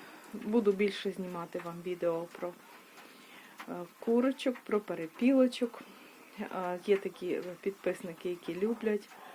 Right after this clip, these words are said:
дивитися, е, про птахівництво,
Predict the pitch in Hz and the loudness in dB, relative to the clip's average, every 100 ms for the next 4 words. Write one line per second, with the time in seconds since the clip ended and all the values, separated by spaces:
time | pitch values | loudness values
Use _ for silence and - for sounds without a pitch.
0 | - - 202 190 185 190 - 185 180 - | -14 0 4 4 2 -4 -6 -10 -12 -20
1 | - - - - - - - - - 156 | -20 -20 -20 -20 -20 -20 -20 -20 -20 -16
2 | 170 165 185 165 - 180 - 190 196 208 | -14 -6 -4 -4 -2 -4 -2 -2 0 0
3 | - - 185 | -2 -4 -6